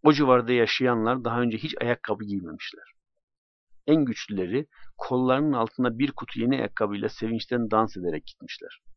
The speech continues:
Raimundo'nun babası da eve gelmiş, ayaklarına doladığı paçavraları çıkarmış, kutuyu açmış ve ayakkabının solunu denemiş. Ayağı ilk başta direnmiş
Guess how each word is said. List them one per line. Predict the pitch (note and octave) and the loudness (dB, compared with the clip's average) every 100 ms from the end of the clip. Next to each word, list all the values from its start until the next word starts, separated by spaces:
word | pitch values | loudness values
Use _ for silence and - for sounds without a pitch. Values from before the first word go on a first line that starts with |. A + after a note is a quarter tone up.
| _ _ _ _ _ _ _ - - _ _ - - _ _ _ _ _ - - _ _ - - - G#2 | _ _ _ _ _ _ _ -20 -20 _ _ -20 -20 _ _ _ _ _ -20 -20 _ _ -20 -20 -12 0
Raimundo'nun | B2 D#3 F3 C3 C3+ | 2 4 2 2 4
babası | A#2 G#2+ A#2+ C#3 | 4 2 -2 0
da | A2+ | 0
eve | F#2+ F2+ | 2 0
gelmiş, | F2+ F2 B2+ - - - - _ - | -2 -2 -2 -6 -10 -16 -20 _ -2
ayaklarına | A#2 A#2+ - C3 C#3 A#2+ | 2 2 0 -2 0 0
doladığı | A2+ G#2+ A#2+ B2+ | 0 0 0 -2
paçavraları | - G#2 B2 F#2+ G2 A2 | -4 -4 -2 -2 -2 -4
çıkarmış, | - G#2+ F#2+ B2 C3 - _ | -4 -4 -2 -4 -8 -12 _
kutuyu | - - B2 A#2 | -18 -10 -2 2
açmış | G2 - G#2+ C#3 - - - - - | 2 0 -6 -6 -8 -14 -20 -20 -6
ve | F2+ A2+ | 2 6
ayakkabının | C3+ - A2 G#2 B2 | 6 6 -2 -2 -4
solunu | - G#2 G2+ A2 | -6 -4 -2 -2
denemiş. | F2 E2 - - - - _ - _ - _ - - | -4 -6 -8 -12 -16 -20 _ -20 _ -20 _ -20 -6
Ayağı | A2+ A#2 B2+ C#3 | 2 6 6 4
ilk | C#3 - | -2 -6
başta | - - A#2+ | -4 -4 -6
direnmiş | G#2 G2 F#2 F2 - - | -4 -4 -4 -6 -10 -14